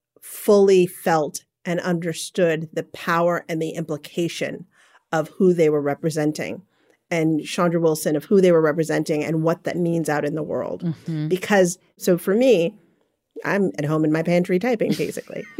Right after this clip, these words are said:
Speaker 1: But they go out into the world and they are wearing that character's face.
Speaker 2: Yeah.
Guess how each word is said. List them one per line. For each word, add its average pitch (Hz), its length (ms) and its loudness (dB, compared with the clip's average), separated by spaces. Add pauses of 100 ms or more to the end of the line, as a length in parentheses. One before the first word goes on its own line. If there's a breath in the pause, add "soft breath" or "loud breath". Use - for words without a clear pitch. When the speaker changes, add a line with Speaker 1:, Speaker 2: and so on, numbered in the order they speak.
(140)
Speaker 1:
But 339 280 2
they 247 260 6
go 285 200 6
out 175 220 6
into 165 240 2
the 165 120 4
world 147 580 0 (360)
and 180 220 6
they 226 140 6
are 214 160 4
wearing 196 540 4
that 165 200 2
character's 156 640 -2
face. - 560 -6 (480)
Speaker 2:
Yeah. 120 520 -4